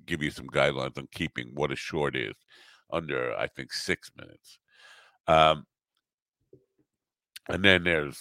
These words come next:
o-, other TikTok all that kind of stuff. TikTok is expanding their time limit, but they are encouraging this whole idea of very short reels, very short pieces of content,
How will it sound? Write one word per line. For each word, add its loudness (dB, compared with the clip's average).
o-, 0
other 0
TikTok 0
all -4
that -4
kind -4
of -8
stuff. -10
TikTok 0
is -6
expanding -4
their -8
time -8
limit, -6
but 10
they 12
are 12
encouraging 6
this -6
whole 4
idea 4
of 2
very 6
short 4
reels, 0
very 6
short 0
pieces -6
of -6
content, -6